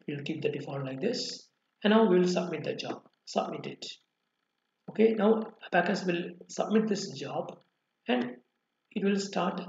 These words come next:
analyzing. So you can say that, uh, the monitoring, the status is running. So it is running, it is giving some warnings, et cetera. Okay, if the warnings are, uh,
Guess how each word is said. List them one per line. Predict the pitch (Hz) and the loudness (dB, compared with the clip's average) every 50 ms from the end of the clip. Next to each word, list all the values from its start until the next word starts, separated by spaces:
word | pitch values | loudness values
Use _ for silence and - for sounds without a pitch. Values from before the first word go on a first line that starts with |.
| - - - | -10 -8 -6
analyzing. | 165 156 151 151 151 151 147 143 139 147 190 214 - - - _ _ _ _ _ _ _ | -4 -2 -2 -2 -2 -2 -4 -6 -6 -6 -6 -6 -8 -12 -16 _ _ _ _ _ _ _
So | - 175 | -4 -2
you | 165 - | 0 2
can | 185 170 - | 0 0 0
say | - 190 180 | 2 2 4
that, | 175 170 160 160 | 4 4 4 4
uh, | - 170 160 156 | 2 0 2 2
the | 156 151 151 - - - - _ - | 2 2 2 0 -2 -6 -12 _ -4
monitoring, | 165 160 175 180 180 185 - 160 151 170 - - | -2 0 2 2 0 0 -2 -2 -2 -4 -6 -8
the | - 170 | -10 -10
status | - - 160 160 - - 185 - 190 | -6 -2 -2 -2 0 0 -2 -2 -2
is | 180 - - | -2 -2 -2
running. | 151 147 147 147 147 143 143 - - _ _ | -2 -2 -2 -2 -4 -4 -6 -10 -16 _ _
So | _ - | _ -2
it | 208 202 | 0 0
is | 196 - 185 | 2 2 0
running, | 165 160 156 170 175 165 165 - - - - - | 2 2 2 2 2 0 0 -2 -4 -6 -4 -4
it | 175 | -4
is | 170 | -2
giving | 165 170 180 196 190 | 0 0 2 2 4
some | - 190 180 180 - 185 - - 160 | 4 4 2 2 0 -2 -2 -2 -2
warnings, | 160 165 170 165 175 180 180 - | 2 2 2 2 2 0 0 -2
et | 170 - | -4 -4
cetera. | - - - - 170 196 247 - - - - _ _ _ _ _ _ _ - | -4 -6 -4 -4 -4 -4 -4 -4 -8 -12 -18 _ _ _ _ _ _ _ 2
Okay, | 175 - 202 151 147 - - | 2 4 4 4 2 2 0
if | 190 160 | 0 2
the | - 170 | 4 6
warnings | 160 156 175 202 214 208 - | 6 6 6 6 4 6 6
are, | 208 202 196 208 | 6 6 6 6
uh, | 202 185 185 - | 4 4 2 0